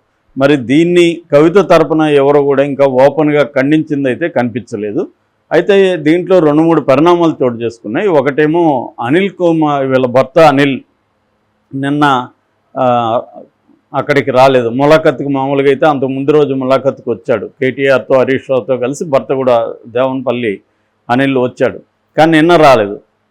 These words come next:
ఆ, అందరూ కూడా ఎందుకు రాలేదు ఏందనుకుంటే అసలు విషయం ఏంటంటే ఈడీ ఆయనకు కూడా నోటీసులు ఇచ్చిందని మనకు తెలుసు. So ఈడీ నిన్న అతను విచారణకు పిలిచింది, కానీ విచారణకు రాకుండా డుమ్మా కొట్టి వాళ్ళకు ఒక మెసేజ్ పెట్టాడు,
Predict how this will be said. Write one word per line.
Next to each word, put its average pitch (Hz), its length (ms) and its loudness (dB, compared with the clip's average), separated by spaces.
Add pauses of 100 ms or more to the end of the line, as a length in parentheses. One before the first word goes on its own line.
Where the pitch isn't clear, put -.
(180)
ఆ, 139 300 2
అందరూ 185 260 2
కూడా 185 180 0
ఎందుకు 170 300 2
రాలేదు 160 380 4
ఏందనుకుంటే 147 680 -4
అసలు 175 320 2
విషయం 170 300 -2
ఏంటంటే 151 340 -4
ఈడీ 196 460 2
ఆయనకు 170 360 4
కూడా 165 160 0
నోటీసులు 151 440 -2
ఇచ్చిందని 131 420 -6
మనకు 120 280 -6
తెలుసు. 120 380 -6 (440)
So 180 80 4
ఈడీ 202 340 4
నిన్న 175 240 0
అతను 139 340 0
విచారణకు 127 480 0 (120)
పిలిచింది, 135 580 -4
కానీ 185 280 2
విచారణకు 156 540 2
రాకుండా 131 420 0
డుమ్మా 143 320 -2
కొట్టి 135 340 -4
వాళ్ళకు 135 340 0
ఒక 120 100 -6
మెసేజ్ 131 480 -2
పెట్టాడు, 101 320 -4